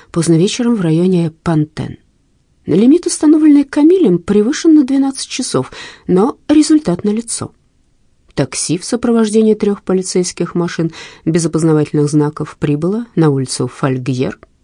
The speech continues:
и остановилось недалеко от того места, где произошло похищение. Это обеспокоило Камиля,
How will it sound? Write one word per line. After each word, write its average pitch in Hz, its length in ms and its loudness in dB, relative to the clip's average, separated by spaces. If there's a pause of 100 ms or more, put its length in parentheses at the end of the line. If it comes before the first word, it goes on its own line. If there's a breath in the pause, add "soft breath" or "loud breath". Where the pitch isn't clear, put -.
(140)
и - 80 -4
остановилось 240 600 0
недалеко 254 400 2
от 247 160 -4
того 220 200 2
места, 247 360 -2
где 240 220 -2
произошло 220 520 -2
похищение. 123 760 -6 (560 loud breath)
Это 247 180 0
обеспокоило 269 640 2
Камиля, 240 480 0